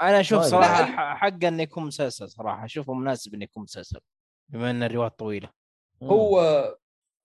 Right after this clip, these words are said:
Speaker 3: أوكي، طيب، آه، ال-، طبعًا اللعبة ما لها دخل. اللعبة شيء، يعني، كانوا ماخذين مسألة السبايسز وإنها، يعني، ريسورسز، فيلا أنت هنا في كوكب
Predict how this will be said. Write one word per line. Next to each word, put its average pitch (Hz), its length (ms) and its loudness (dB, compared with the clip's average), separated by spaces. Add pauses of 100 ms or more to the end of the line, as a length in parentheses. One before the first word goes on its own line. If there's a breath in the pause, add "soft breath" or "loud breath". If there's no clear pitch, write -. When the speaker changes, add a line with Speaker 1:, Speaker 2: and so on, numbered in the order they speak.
Speaker 3:
أوكي، 175 160 0
طيب، 151 360 -2
آه، 143 320 0
ال-، 156 180 -2
طبعًا 196 140 0
اللعبة 233 180 2
ما 175 60 0
لها 151 100 -2
دخل. 110 320 -10 (180)
اللعبة 156 500 -2 (100)
شيء، 143 540 -4
يعني، 110 580 -6 (1160)
كانوا 202 200 2
ماخذين 170 280 4
مسألة 147 260 0
السبايسز - 920 -6 (760)
وإنها، 117 320 -2
يعني، 104 260 -4
ريسورسز، 120 600 -4
فيلا 113 360 -2
أنت 123 220 -6
هنا 113 120 -4
في - 100 -16
كوكب 147 440 -4